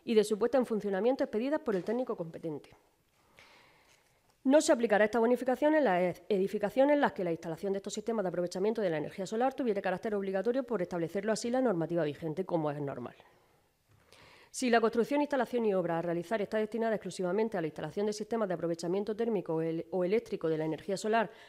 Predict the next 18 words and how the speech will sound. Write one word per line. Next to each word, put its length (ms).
para 180
autoconsumo, 840
para 220
el 100
cálculo 540
de 100
la 100
cuota 400
se 160
tomará 300
en 80
consideración 600
el 80
presupuesto 440
total 300
de 100
la 140
obra. 320